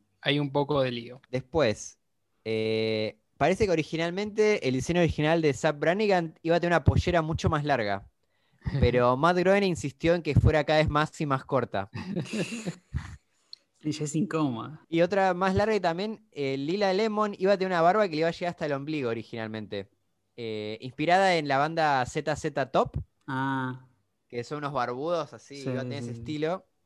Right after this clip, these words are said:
Speaker 2: Eh, pero bueno, también. Eh, n-, acá no, no sé si Matt Groening inspi-, insistió en achicarlo, pero,
Speaker 1: <laughs>
Speaker 2: pero bueno, quedó ma-,
Speaker 1: Todo,
Speaker 2: bastante
Speaker 1: todo
Speaker 2: más
Speaker 1: que,
Speaker 2: achicado.
Speaker 1: que quede más alto, más alto. Las faldas más altas, las barbas más altas.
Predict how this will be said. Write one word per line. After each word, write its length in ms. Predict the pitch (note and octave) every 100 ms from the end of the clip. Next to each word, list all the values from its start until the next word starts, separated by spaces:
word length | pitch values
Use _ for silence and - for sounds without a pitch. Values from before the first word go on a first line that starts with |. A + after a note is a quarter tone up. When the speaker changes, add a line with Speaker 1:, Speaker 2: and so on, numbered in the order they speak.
| _ _ _ _ _
Speaker 2:
Eh, 460 | A#2+ A#2 A2+ A2 G#2+ G#2
pero 140 | A#2
bueno, 240 | A2 G#2 -
también. 400 | - A#2 A#2+ G#2+ - _
Eh, 680 | - A2 G2+ G2+ G2+ G2+ G#2 - -
n-, 120 | C3+
acá 260 | - C3+ E3
no, 140 | F3 D#3
no 100 | D#3
sé 80 | E3+
si 140 | F3
Matt 160 | E3 E3
Groening 220 | E3+ E3
inspi-, 240 | - D3+
insistió 340 | C3 B2 C3 D3+
en 80 | D3
achicarlo, 500 | - C3 D3 D#3+ C#3+
pero, 520 | A2+ A2+ G#2+ G#2 - _ _ _ _
Speaker 1:
<laughs> 300 | C#3+ F#2 A#2
Speaker 2:
pero 100 | A2
bueno, 180 | A2+ G#2
quedó 200 | A2+ A#2+
ma-, 220 | B2 A#2+
Speaker 1:
Todo, 120 | C#3+ F#3+
Speaker 2:
bastante 340 | A2+ C3+ F3
Speaker 1:
todo 140 | F#3+ F3+
Speaker 2:
más 80 |
Speaker 1:
que, 100 | C#3+
Speaker 2:
achicado. 400 | D3+ A#2 A2+ G#2+
Speaker 1:
que 80 | G#2+
quede 120 | E3+
más 260 | D#3+ D3+ -
alto, 280 | C3 B2 B2+
más 220 | C3+ -
alto. 240 | A#2+ A#2+
Las 140 | B2 A#2+
faldas 260 | D3 C#3+
más 220 | C#3 C#3 D#3
altas, 200 | C#3 C#3+
las 100 | B2
barbas 240 | C3 C3
más 240 | C3 B2 -
altas. 540 | C#3 C#3 C#3+ - -